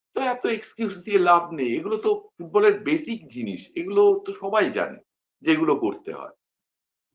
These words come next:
কারণ ন্যাশনাল টিম কখনোই একসাথে বেশি সময় পায় না সারা পৃথিবীতেই,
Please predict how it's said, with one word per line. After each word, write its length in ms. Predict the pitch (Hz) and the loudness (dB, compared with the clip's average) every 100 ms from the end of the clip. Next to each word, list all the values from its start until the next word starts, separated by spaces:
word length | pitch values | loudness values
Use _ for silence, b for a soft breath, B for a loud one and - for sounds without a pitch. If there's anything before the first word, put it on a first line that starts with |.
| _ _ _ _ _ _ _ - | _ _ _ _ _ _ _ 0
কারণ 220 | 143 135 | 2 4
ন্যাশনাল 500 | 117 143 - 196 214 | 6 4 4 0 0
টিম 240 | 214 226 226 | 0 -4 0
কখনোই 600 | 180 170 202 240 247 - _ _ - | -2 0 0 0 -2 -8 _ _ 2
একসাথে 420 | 160 - 196 202 | 2 4 2 4
বেশি 240 | 170 156 | 4 2
সময় 320 | 180 170 170 160 | -4 4 6 6
পায় 240 | - 90 - | 4 4 0
না 180 | - _ _ _ _ _ _ _ _ _ _ _ | -12 _ _ _ _ _ _ _ _ _ _ _
সারা 220 | 151 160 | 8 8
পৃথিবীতেই, 580 | 151 131 117 90 - - | 6 -6 -6 -12 -16 -20